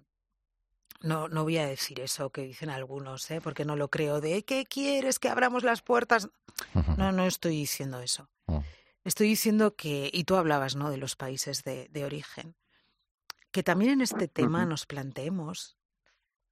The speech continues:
Speaker 1: que esa defensa acérrima que a nosotros nos corresponde del derecho a la vida, nos la debemos plantear en términos de realidad. ¿Qué podemos realmente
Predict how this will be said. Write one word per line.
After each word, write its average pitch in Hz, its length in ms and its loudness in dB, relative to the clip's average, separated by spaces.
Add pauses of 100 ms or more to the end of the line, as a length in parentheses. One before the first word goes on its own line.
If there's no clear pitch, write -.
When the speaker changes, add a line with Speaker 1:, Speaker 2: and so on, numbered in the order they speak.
(300)
Speaker 1:
que 156 240 0
esa 208 400 0
defensa 170 680 2
acérrima 143 680 -4
que - 100 -8
a 131 40 -4
nosotros 151 400 -6
nos 147 160 -2
corresponde 160 560 -2
del 135 140 -4
derecho 135 320 -6
a 165 40 -2
la 147 120 0
vida, 165 420 -6 (880)
nos 165 140 2
la 160 80 4
debemos 156 460 2
plantear 180 560 2
en 160 140 2
términos 165 420 0
de 147 80 -2
realidad. 139 520 -4 (120)
¿Qué 180 140 0
podemos 190 920 -4 (100)
realmente 156 1200 -2